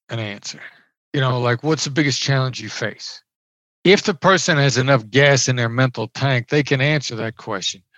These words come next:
You gotta catch them in the morning while they're on their first cup of coffee. There's a whole bunch of neuroscience reasons why you cannot get a good answer to that question, probably after eleven o'clock in the morning, for sure after one o'clock in the afternoon,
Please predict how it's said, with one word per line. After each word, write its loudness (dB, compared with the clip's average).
You -4
gotta 6
catch 2
them -6
in -4
the -10
morning -4
while 4
they're 4
on 0
their 0
first 0
cup -2
of -14
coffee. -8
There's -2
a -4
whole -2
bunch 2
of -8
neuroscience -2
reasons -10
why 0
you 2
cannot 0
get 2
a 0
good -4
answer 2
to 0
that 0
question, -4
probably 2
after 0
eleven 2
o'clock 0
in -10
the -12
morning, -8
for -16
sure 0
after 2
one -6
o'clock -4
in -12
the -10
afternoon, -12